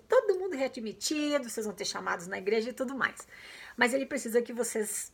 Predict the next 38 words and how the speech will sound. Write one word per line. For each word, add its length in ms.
esqueçam 400
essa 140
história 360
desse 220
jornal." 380
William 260
Law 160
falou 220
o 20
seguinte, 380
"Olha, 180
diga 220
pra 200
Joseph 500
que 380
nós 200
vamos 220
desistir 460
sim 180
dessa 220
história 380
de, 280
de 120
publicar 520
esse 160
jornal, 500
desde 380
que 160
ele 180
venha 320
a 40
público 560
e 60
peça 360
perdão 580
à 40
comunidade 840
mormon 640